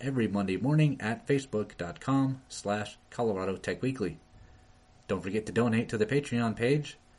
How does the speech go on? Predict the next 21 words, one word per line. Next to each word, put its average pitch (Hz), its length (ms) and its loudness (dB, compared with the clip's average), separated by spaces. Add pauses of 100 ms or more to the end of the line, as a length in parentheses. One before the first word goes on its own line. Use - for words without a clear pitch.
(220)
at 110 240 -2
patreon 120 560 0
dot 110 260 -2
com 139 400 -2 (160)
slash 110 520 -2 (180)
Colorado 101 540 0
Tech 101 220 -2
Weekly. 110 400 0 (920)
And 113 120 2
if 123 100 -2
you 113 100 2
want 107 200 0 (160)
all 165 340 2
of 107 160 -2
the 104 220 0
Colorado 139 440 0
Tech 113 280 -4
news 139 380 4 (160)
all 156 160 0
the 117 100 -2
time, 101 400 -2